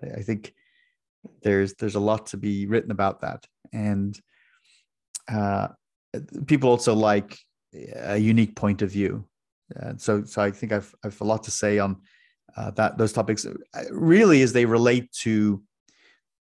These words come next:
v-, technologies in particular. I, I, I, you know, my portfolio is kind of a bit narrow in terms of domains, but technology itself is massive, as you know. Um, so I, I, now that I got two major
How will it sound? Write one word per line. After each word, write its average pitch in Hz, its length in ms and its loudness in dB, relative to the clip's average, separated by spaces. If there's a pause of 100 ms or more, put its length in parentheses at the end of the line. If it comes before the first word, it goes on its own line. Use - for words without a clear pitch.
v-, 113 280 -18 (180)
technologies 107 840 -2
in 98 80 -10
particular. 95 800 -6
I, - 60 -8
I, - 220 -10
I, - 140 -6
you 113 80 -2
know, 101 100 2
my 98 80 2
portfolio 120 580 2
is 98 340 -2 (100)
kind 107 160 -2
of 98 80 -4
a 104 40 -10
bit 107 100 -6
narrow 107 480 0 (540)
in 107 100 0
terms 104 300 0
of 92 80 -4
domains, 107 500 2
but - 220 -4 (240)
technology 107 480 -4
itself 92 340 -4
is 90 100 -10
massive, 98 480 -6
as 90 160 -16
you 92 100 -12
know. 110 240 -8 (800)
Um, 101 400 -6 (580)
so 113 640 4 (140)
I, 110 180 -2 (100)
I, 123 140 2
now 151 300 8
that 156 120 4
I 135 60 6
got 120 220 0
two 135 300 2
major 110 580 -2